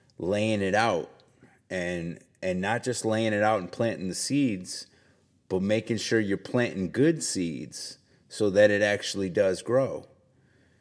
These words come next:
You know, you ever plant a bad seed in the ground? What happens? <laughs> It sits there. It does nothing. And then you ask yourself, "Why did I plant that seed?"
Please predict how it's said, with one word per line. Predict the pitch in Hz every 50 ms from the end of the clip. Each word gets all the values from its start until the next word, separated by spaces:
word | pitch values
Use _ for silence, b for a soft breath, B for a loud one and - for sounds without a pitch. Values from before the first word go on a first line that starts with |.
| b b b b b _
You | - 95
know, | 95 95 92 90
you | 90 98 113 123
ever | 131 127 123 101
plant | 90 - - - - 127 123 127 131 123
a | 104
bad | 85 - 104 107 110 110 113 104 -
seed | - - 113 113 123 123
in | 131 139
the | 131 127
ground? | 101 107 107 110 117 123 131 139 147 135 -
What | - 98 107 127 131 127
happens? | 123 131 131 139 135 - - 110 92 69 73 73 - - - - _
<laughs> | _ _ b b b b
It | - 113 107 -
sits | - - - 143 147 143 139 - -
there. | - 87 85 78 71 69 82 85 b b b b b b b b
It | 95 98 95
does | - 127 127 127 110 117
nothing. | 123 135 135 131 131 - - 80 76 69 - b b b b b b b b
And | - 98 110
then | 120 127 123 123
you | 127 127
ask | 131 139 143 139 - -
yourself, | 104 - - 117 110 104 107 - -
"Why | 104 117 123 127 127
did | 127 127
I | 127 117
plant | 110 - - 143 131 127 117 -
that | 85 78 67 -
seed?" | - - 80 76 71 62 - - -